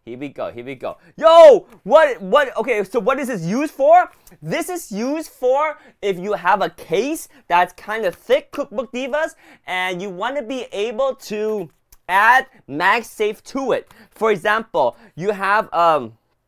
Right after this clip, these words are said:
a phone case. Let me see if I got an example of phone case right here. So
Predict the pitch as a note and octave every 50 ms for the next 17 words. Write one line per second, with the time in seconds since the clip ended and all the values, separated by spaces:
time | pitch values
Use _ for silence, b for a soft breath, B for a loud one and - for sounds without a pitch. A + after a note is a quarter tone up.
0 | _ _ _ _ - - - C3 C3+ - - A#3+ C#4 D#4 D4 - - G3 C3 A2
1 | - - - - b b b b - D#3 G#3 A#3 - - B3 G3 G#3 F#3+ F#3 F#3
2 | E3+ D#3 C#3 D#3 D#3+ D#3 - E3 D3 C3+ - - D#3 E3 E3 - D3+ A#2 F#2+ -
3 | - C#3+ B2+ G#2 C#3 C3 A2 B B B B B - A3 A3 G#3